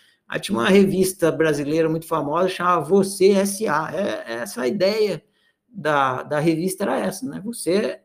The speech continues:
você S A, você se pensar como uma empresa e se gerir, você tem que ser presidente de você mesmo.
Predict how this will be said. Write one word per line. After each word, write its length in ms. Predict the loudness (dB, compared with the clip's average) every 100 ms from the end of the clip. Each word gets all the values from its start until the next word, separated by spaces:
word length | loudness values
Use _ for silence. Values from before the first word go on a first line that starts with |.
| 0
você 400 | 2 4 4 4
S 300 | 4 0 2
A, 160 | 2
você 680 | 2 0 2 0 0 -4 -12 _ _ _ _ _ -14
se 140 | -4
pensar 420 | 2 2 2 0
como 160 | 4 4
uma 100 | 4
empresa 520 | 2 2 4 4 0
e 100 | -4
se 200 | -2 0
gerir, 420 | 2 2 2 0
você 240 | -2 -6 -6
tem 160 | -8
que 80 | -2
ser 120 | -2
presidente 580 | 0 -2 -2 -2 -4 -4
de 80 | -6
você 280 | -4 -2 2
mesmo. 460 | 4 6 4 0